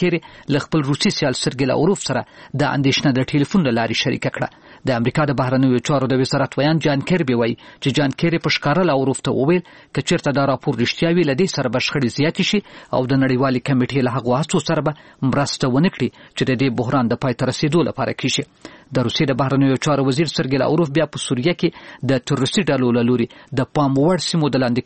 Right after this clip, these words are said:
کولو لپاره پر ګډو ګټورو هڅو ټینګار وکړ.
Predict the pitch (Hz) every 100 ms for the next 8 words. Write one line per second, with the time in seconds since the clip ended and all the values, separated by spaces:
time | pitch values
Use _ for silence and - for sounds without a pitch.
0 | 139 123 117 110 160 165 - - - 143
1 | 120 123 180 131 107 120 139 160 185 127
2 | 127 - 127 165 165 127 95 104 131